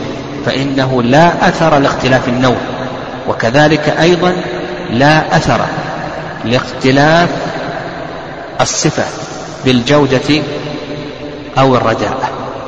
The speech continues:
فيجب التساوي ولو اختلفت الأنواع.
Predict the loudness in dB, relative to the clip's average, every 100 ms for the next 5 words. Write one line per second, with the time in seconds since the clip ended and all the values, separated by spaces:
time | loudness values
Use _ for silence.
0 | -12 -12 -12 -12 -14 -10 0 4 4 6
1 | 4 4 -2 -4 -4 -4 -6 -8 -8 -10
2 | -10 -6 -4 -2 -2 -2 2 2 2 0
3 | -4 -6 -8 -10 -10 -10 0 2 2 2
4 | 0 0 -2 -4 -4 -2 -2